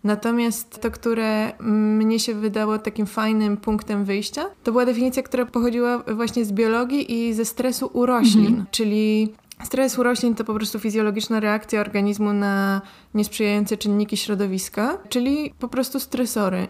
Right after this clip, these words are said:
Speaker 1: I to, gdybym miała w takim dużym, dużym skrócie określić, czym jest stres, to chyba wydaje mi się taką najbardziej przystępną definicją,
Speaker 2: Mhm.
Speaker 1: nie?
Speaker 2: Tak, no myślę, że, że ona też trochę się ze-, spaja z tym, mm, z tą koncepcją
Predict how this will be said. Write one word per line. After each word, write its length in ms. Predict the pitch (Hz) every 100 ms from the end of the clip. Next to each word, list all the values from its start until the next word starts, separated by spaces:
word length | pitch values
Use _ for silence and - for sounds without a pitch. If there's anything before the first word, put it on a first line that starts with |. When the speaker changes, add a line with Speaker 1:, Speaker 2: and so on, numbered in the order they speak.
| -
Speaker 1:
I 100 | 214
to, 400 | 220 240 247 240 -
gdybym 760 | 208 208 202 214 208 214 214 214 - -
miała 280 | 214 220 214
w 80 | 220
takim 340 | 220 220 208
dużym, 400 | 226 262 247 240
dużym 280 | 226 214 208
skrócie 420 | - 214 220 226
określić, 460 | 214 220 214 208 185
czym 220 | - 240
jest 160 | 226 214
stres, 580 | - - 208 349 - - _ _ _ _ -
to 80 |
chyba 320 | 254 262 269 262
wydaje 320 | 254 254 262
mi 80 | 254
się 80 |
taką 220 | 262 247 247
najbardziej 680 | 240 233 247 233 233 226
przystępną 580 | 220 226 214 208 190 180
definicją, 560 | 180 185 180 185 - 220
Speaker 2:
Mhm. 180 | 226 233
Speaker 1:
nie? 80 | 370 -
Speaker 2:
Tak, 220 | 285 214
no 80 | 240
myślę, 240 | 262 254 294
że, 320 | 277 277 254
że 80 | 269 254
ona 200 | 269 269
też 160 | 262 277
trochę 320 | 285 277 285
się 280 | - 277 269 269 262 269
ze-, 280 | 254 - 262
spaja 680 | 247 - - 269 262 262 254
z 120 | -
tym, 540 | 269 254 254 247 240 240
mm, 260 | 220 220
z 80 | 233
tą 100 | 240
koncepcją 600 | 262 262 247 - 240 240